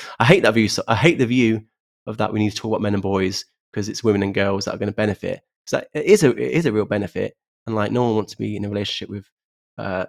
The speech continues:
the men I described. But the primary benefactor is and should always be men and boys. And we, again, going back to male suicide, often we find the conversation of male suicide is gatekept by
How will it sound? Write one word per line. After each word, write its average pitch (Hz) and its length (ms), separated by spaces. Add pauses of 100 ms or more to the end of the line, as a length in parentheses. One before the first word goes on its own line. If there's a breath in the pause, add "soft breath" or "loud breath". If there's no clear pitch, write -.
the 107 80
men 104 280
I 92 80
described. 104 600 (800)
But 110 240 (360)
the 110 80
primary 120 460
benefactor 107 760
is 98 300
and 95 140
should - 180
always 104 300
be 92 400 (260)
men 92 140
and 85 100
boys. 85 400 (280)
And 98 120
we, 98 100 (120)
again, 104 340
going 101 100
back 92 80
to 92 60
male 98 160
suicide, 92 560
often 98 320
we 92 100
find 95 380 (200)
the 110 60
conversation 107 520
of 98 40
male 95 120
suicide - 340
is - 80
gatekept - 580
by 92 280